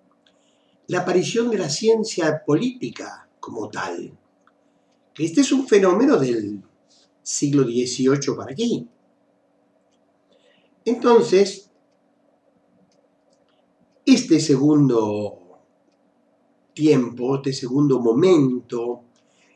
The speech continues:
del estudio de la política o de la reflexión sobre la política, el análisis de lo político, que no es lo mismo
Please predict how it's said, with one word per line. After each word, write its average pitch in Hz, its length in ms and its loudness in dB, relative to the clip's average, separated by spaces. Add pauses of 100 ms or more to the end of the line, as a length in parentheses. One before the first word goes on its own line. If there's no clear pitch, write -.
(140)
del 127 160 -6
estudio 143 840 0
de 120 120 -14
la 117 120 -16
política 139 760 -6
o 165 100 2
de 139 80 2
la 120 100 -2
reflexión 113 840 0
sobre 98 240 -16
la 92 160 -12
política, 135 880 -4 (520)
el 139 140 0
análisis 151 880 0
de 131 360 -2
lo 135 460 -2
político, 131 1160 -8 (1300)
que 151 160 2
no 156 140 4
es 170 120 2
lo 151 120 2
mismo 143 680 -2